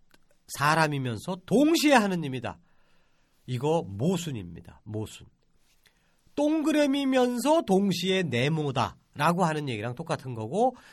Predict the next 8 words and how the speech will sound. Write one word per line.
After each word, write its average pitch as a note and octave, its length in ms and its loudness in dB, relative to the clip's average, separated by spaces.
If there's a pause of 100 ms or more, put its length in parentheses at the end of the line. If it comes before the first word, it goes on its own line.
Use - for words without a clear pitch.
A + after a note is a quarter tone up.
남자면서 A#3+ 960 8
동시에 F3+ 540 2
여자다, A2+ 540 -4 (460)
어, F3+ 340 -8 (520)
라고 G#3+ 380 2
하는 G3 220 0
얘기나 C#3 260 -4
마찬가지예요. B2 720 -6